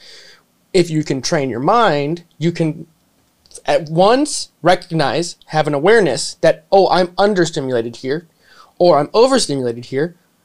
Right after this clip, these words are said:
And then it's baking in tools for yourself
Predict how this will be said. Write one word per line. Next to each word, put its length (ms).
And 120
then 80
it's 140
baking 480
in 120
tools 760
for 140
yourself 680